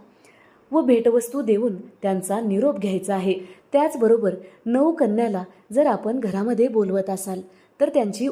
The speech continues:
ओटी भरल्याशिवाय त्यांना चुकूनही जाऊ देऊ नका. जर असं केल्यामुळे आपल्या घरामधील सुखसमृद्धी त्यांच्यासोबतच निघून जाईल. यासाठी कन्यापूजन करताना त्यांची ओटी अवश्य भरली पाहिजे. कन्यापूजन करताना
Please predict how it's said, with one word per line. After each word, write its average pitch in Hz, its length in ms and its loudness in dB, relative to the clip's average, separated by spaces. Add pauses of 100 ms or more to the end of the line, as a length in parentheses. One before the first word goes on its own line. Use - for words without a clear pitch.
ओटी 233 300 0
भरल्याशिवाय 208 640 -2 (320)
त्यांना 196 360 -2
चुकूनही 196 600 -4
जाऊ 185 340 0
देऊ 190 220 2
नका. 185 300 -2 (380)
जर 320 120 4
असं 254 300 2
केल्यामुळे 214 560 0 (300)
आपल्या 196 340 -4
घरामधील 202 580 0 (240)
सुखसमृद्धी 226 840 -2 (260)
त्यांच्यासोबतच 196 880 -4
निघून 185 340 -2
जाईल. 185 300 0 (480)
यासाठी 247 600 0
कन्यापूजन 247 640 0
करताना 220 520 -2 (320)
त्यांची 202 320 0 (120)
ओटी 202 440 0 (180)
अवश्य 214 440 0
भरली 185 340 -2
पाहिजे. 190 400 -2
कन्यापूजन 302 760 2
करताना 233 460 0